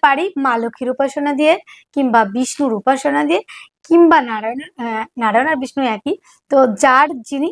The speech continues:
ইষ্টদেব রয়েছেন, তাকে নিয়ে দিনটি শুরু করুন, তাহলে অবশ্যই ভালো থাকবে। তো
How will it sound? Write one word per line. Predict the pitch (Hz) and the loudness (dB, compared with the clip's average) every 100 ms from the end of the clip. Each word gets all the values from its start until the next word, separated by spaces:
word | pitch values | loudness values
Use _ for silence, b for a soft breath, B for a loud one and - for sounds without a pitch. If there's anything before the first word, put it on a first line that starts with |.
| - | -6
ইষ্টদেব | 285 233 - 269 285 262 | -10 -8 -4 0 2 2
রয়েছেন, | 285 294 - 330 302 | 4 2 2 -2 0
তাকে | 240 233 269 | 0 -2 -4
নিয়ে | 262 254 277 | -4 -2 -4
দিনটি | 247 240 - | -6 -12 -12
শুরু | 269 262 247 | -10 -6 -6
করুন, | 233 269 339 359 _ _ _ - | 0 2 2 0 _ _ _ -4
তাহলে | 226 226 | 0 0
অবশ্যই | 220 269 - - 294 | 0 -4 -10 -6 -2
ভালো | 285 269 | 0 0
থাকবে। | 277 247 233 349 - _ _ _ _ _ _ _ _ _ _ _ B B B B - | 0 0 0 -4 -6 _ _ _ _ _ _ _ _ _ _ _ B B B B -4
তো | 277 | 2